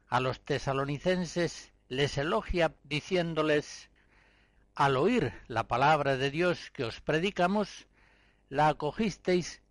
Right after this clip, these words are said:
no como palabra de hombre, sino como palabra de Dios, cual es en verdad".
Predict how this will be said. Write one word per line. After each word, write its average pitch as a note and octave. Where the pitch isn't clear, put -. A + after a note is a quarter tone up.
no F3+
como E3+
palabra C#3
de D3
hombre, B2+
sino C3
como A#2+
palabra F#3
de F#3+
Dios, G#3+
cual A2+
es -
en D#3+
verdad". A#2